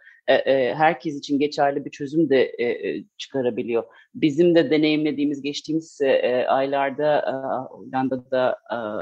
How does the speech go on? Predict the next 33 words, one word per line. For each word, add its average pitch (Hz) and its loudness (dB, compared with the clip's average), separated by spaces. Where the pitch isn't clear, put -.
an-, 123 -8
Hollanda 135 0
Tasarım 156 -2
Haftası 127 -6
ziyaret 117 0
ettik. - -10
E, 131 4
ve 139 0
bu 143 -4
ziyaret, 147 0
e, 107 -2
içerisinde 151 0
aslında 156 2
gördüğümüz, 151 0
e, 151 -2
en 143 0
önemli 151 -2
şeylerden 147 -2
bir 147 -6
tanesi 143 -6
de 226 -6
bu 175 -16
katılımcı 156 -4
süreçlerdi. 147 -2
Özellikle, 165 4
e, 131 0
e, 214 -4
şehir 165 -4
ölçeklerinin 131 -2
ya 131 -8
da 135 2
lokal 143 -2
devletlerin, 135 0